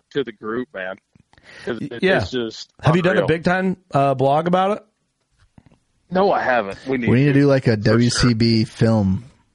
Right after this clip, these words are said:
Speaker 3: like, cookout.
Speaker 2: Oh, we should do that. Joe, we gotta cook at the studio.
Speaker 3: Yes.
Speaker 1: Yeah, we can do that.
Speaker 2: And we can do
Speaker 1: Bring
Speaker 2: a
Speaker 1: the air fryer. I'll
Speaker 3: You
Speaker 1: bring
Speaker 3: wear a
Speaker 1: all
Speaker 3: chef
Speaker 1: the
Speaker 3: hat.
Speaker 2: Okay, and we can do a blog while we do it, too. We can
Speaker 1: And
Speaker 2: take some
Speaker 1: nothing
Speaker 2: pictures.
Speaker 1: else.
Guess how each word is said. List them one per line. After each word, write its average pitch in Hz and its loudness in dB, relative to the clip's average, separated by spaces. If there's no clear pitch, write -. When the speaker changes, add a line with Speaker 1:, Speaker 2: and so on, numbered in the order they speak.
Speaker 3:
like, 117 -4
cookout. 120 -2
Speaker 2:
Oh, 98 -4
we 101 -6
should 127 -2
do 120 0
that. 107 -4
Joe, 139 0
we 127 0
gotta 127 0
cook 143 -2
at 127 -4
the 131 -2
studio. 139 0
Speaker 3:
Yes. - -2
Speaker 1:
Yeah, 202 0
we 170 -2
can 254 -4
do 240 -2
that. 104 -4
Speaker 2:
And 147 0
we 160 0
can 160 0
do 147 2
Speaker 1:
Bring 143 2
Speaker 2:
a 143 -4
Speaker 1:
the - -2
air 156 2
fryer. 151 -2
I'll 147 -2
Speaker 3:
You 123 4
Speaker 1:
bring 127 4
Speaker 3:
wear 131 4
a 117 2
Speaker 1:
all - 0
Speaker 3:
chef 127 2
Speaker 1:
the 127 2
Speaker 3:
hat. 107 0
Speaker 2:
Okay, 147 -2
and 139 2
we 143 0
can 151 0
do 143 2
a 127 0
blog 123 0
while 117 0
we 110 -2
do 117 -2
it, - -12
too. 120 -2
We 87 -12
can 127 -14
Speaker 1:
And 110 -2
Speaker 2:
take 117 -2
some 113 -4
Speaker 1:
nothing 120 -2
Speaker 2:
pictures. 104 -6
Speaker 1:
else. 98 -6